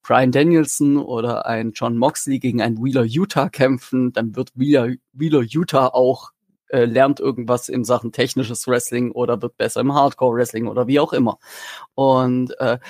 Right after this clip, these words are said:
das Schöne an dem Spiel ist, dass es eine sehr aktive Modder-Community dahinter hat. Das heißt, das Spiel kommt eigentlich mit so einem Standard-Datensatz raus, dem Thunderverse. Das ist quasi eine Karikatur unserer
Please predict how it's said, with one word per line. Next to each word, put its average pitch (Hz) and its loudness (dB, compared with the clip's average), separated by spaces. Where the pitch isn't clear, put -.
das 135 -2
Schöne 247 4
an 180 2
dem 170 2
Spiel 175 -4
ist, - -4
dass 131 0
es - -8
eine 123 0
sehr 135 0
aktive 131 -2
Modder-Community 123 0
dahinter 120 0
hat. - -8
Das - -6
heißt, 123 2
das 117 -6
Spiel - -2
kommt 147 -2
eigentlich 127 2
mit - -8
so 120 -4
einem 120 -2
Standard-Datensatz 156 -2
raus, 143 -2
dem 113 -4
Thunderverse. 147 2
Das 120 -8
ist 123 -8
quasi 110 -2
eine 104 -4
Karikatur 139 0
unserer 139 0